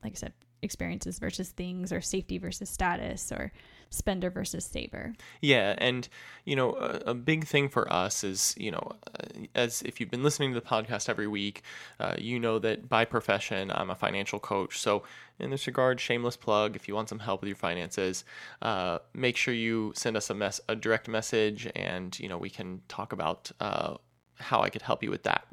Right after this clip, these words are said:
Speaker 2: But, um, you know, really, this book hit home for us, uh, from just a, a deeper communication level.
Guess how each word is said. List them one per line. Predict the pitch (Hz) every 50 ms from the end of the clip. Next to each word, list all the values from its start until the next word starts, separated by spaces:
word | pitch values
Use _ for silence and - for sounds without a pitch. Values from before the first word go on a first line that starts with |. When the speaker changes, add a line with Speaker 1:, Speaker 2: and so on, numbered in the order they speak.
| - _
Speaker 2:
But, | - 175 165 139 113 95 - - - - - - - - - -
um, | - - 120 117 110 110 113 107 - -
you | - 131
know, | 120 110 110 - -
really, | - 147 165 180 175 156 135 123
this | 110 113 117 147 156
book | - - 175 151 -
hit | 131 139 -
home | - - - 120 113 110 110
for | - - 110 107
us, | 104 98 104 - - - - - - - - -
uh, | - 104 104 - - - -
from | - - - 117 117 107
just | 117 120 -
a, | - - - -
a | 107
deeper | 107 110 - - 127 120 - - 120 113
communication | - - - 117 113 107 101 92 98 95 - - - 92 98 - - - - 95
level. | - - - - - 113